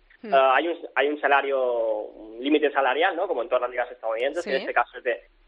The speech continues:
Speaker 2: trescientos cincuenta mil dólares, eh, que se tienen que repartir entre dieciocho y veinte jugadoras. Eh, hay un límite salarial de un mínimo que de quince mil setecientos cincuenta dólares por,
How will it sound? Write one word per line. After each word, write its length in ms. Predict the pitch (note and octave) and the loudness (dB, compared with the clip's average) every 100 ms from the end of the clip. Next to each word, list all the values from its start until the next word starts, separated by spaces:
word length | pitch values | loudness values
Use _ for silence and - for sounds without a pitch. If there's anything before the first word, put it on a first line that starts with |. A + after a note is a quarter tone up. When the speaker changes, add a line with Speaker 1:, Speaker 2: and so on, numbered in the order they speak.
| _ | _
Speaker 2:
trescientos 540 | C#3+ C3+ - D3 D3+ C#3+ | 2 2 2 -2 0 -2
cincuenta 380 | C3+ B2+ B2+ | -2 -2 0
mil 180 | B2+ B2 | -2 -2
dólares, 340 | C3+ E3 G3+ B3+ - - | 0 2 0 -4 -10 -10
eh, 380 | - G#2 - G#2 | -2 0 0 -4
que 80 | |
se 80 | B2 | -6
tienen 180 | A2+ A#2+ | -2 2
que 80 | C#3 | 2
repartir 340 | B2+ C3 D3+ | 2 0 -2
entre 220 | D3+ B2 | -4 -4
dieciocho 420 | A#2+ A#2+ C3 C3+ D3 | -6 -2 -2 0 -2
y 40 | |
veinte 200 | C3+ C3 | -6 -6
jugadoras. 500 | - A2+ G#2+ F#2+ - _ _ _ - | -2 0 0 -4 -10 _ _ _ -20
Eh, 80 | - | -2
hay 500 | D3 C3+ B2 A#2+ D3 | 4 4 4 2 2
un 100 | D3 | 0
límite 300 | C#3 D#3 D#3 | 0 0 0
salarial 480 | D3+ C#3+ C#3 C#3+ C#3 | -2 0 0 0 -2
de 440 | C3 B2 B2 - - _ - _ _ _ | -2 -2 -2 -4 -12 _ -20 _ _ _
un 140 | C#3+ C#3+ | -4 2
mínimo 340 | G3+ E3+ C3 | 4 4 0
que 80 | B2 | 0
de 160 | A#2+ A#2 | -2 0
quince 260 | D#3 D3+ | -2 0
mil 200 | C#3+ D#3+ | 0 0
setecientos 400 | - D3 D3 C#3+ | 0 -4 -4 -2
cincuenta 320 | D3+ C#3+ C#3 C3+ | -2 -2 0 2
dólares 320 | D3+ C#3 - | 2 2 -2
por, 120 | A#2 | -6